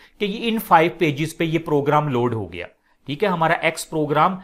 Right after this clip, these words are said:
इन फाइव पेजेस पे लोड हो गया, उसका वन के बी पेज वन पे चला गया, अगला वन के बी पेज टू पे चला गया, तो फाइव के बी इस तरह से पूरा हो गया। बाकी ये जो नीचे खाली आपको स्पेस, एम्प्टी स्पेस नजर आ रही है, यहाँ पे कोई और प्रोग्राम होगा और ये so on है,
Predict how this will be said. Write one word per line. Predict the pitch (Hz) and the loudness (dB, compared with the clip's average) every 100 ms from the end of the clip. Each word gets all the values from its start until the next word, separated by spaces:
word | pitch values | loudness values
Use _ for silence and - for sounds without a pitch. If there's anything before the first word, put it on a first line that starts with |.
| - - | -16 -6
इन | 175 185 | -4 0
फाइव | 160 147 147 | 4 4 2
पेजेस | 151 135 147 | -4 -4 -6
पे | - | -4
लोड | 147 156 180 | -2 0 0
हो | 160 | -2
गया, | 151 147 | 0 -2
उसका | 147 147 139 | 0 0 0
वन | 131 151 156 147 | 2 0 0 -4
के | 131 | -4
बी | 139 | -4
पेज | 139 131 120 | -6 -8 -4
वन | 143 147 | -8 -6
पे | 156 | -6
चला | 147 139 | -4 -4
गया, | 131 131 127 | -2 -2 -4
अगला | - 127 131 139 | -4 -6 -4 -4
वन | 131 131 | -4 -6
के | 131 | -8
बी | 120 | -8
पेज | 123 120 113 | -8 -8 -8
टू | 147 | -10
पे | 143 143 | -6 -6
चला | 131 120 | -4 -6
गया, | 123 131 - - | -6 -10 -12 -10
तो | 185 | -6
फाइव | - 160 165 165 | 4 4 4 0
के | 156 | -2
बी | 139 160 | 0 -4
इस | 151 - | -6 -2
तरह | 139 | -2
से | 139 147 | 0 -2
पूरा | 117 110 | 0 0
हो | 101 | 0
गया। | 82 85 - _ - - - | -6 -14 -18 _ -20 -20 0
बाकी | 143 160 190 180 170 143 | 4 4 4 -2 -4 -2
ये | 147 | 0
जो | 160 156 | 0 -2
नीचे | 151 165 | -2 -4
खाली | - 143 151 175 | 2 2 4 2
आपको | 156 - 156 143 | 2 2 -2 0
स्पेस, | - - 147 147 | -8 -4 -2 -2
एम्प्टी | 135 175 | -4 -6
स्पेस | 165 175 170 | -6 -4 -4
नजर | 160 147 | -6 0
आ | 147 | 2
रही | 143 156 | 2 -2
है, | - - - | -6 -10 -6
यहाँ | 180 175 | 0 2
पे | 180 | 0
कोई | 175 160 | 0 4
और | 156 156 | 6 6
प्रोग्राम | 156 151 143 151 139 | 4 0 2 2 2
होगा | 127 160 | 0 0
और | 185 | 0
ये | 196 | -2
so | 196 196 165 | 0 0 0
on | 131 | -2
है, | 107 | -4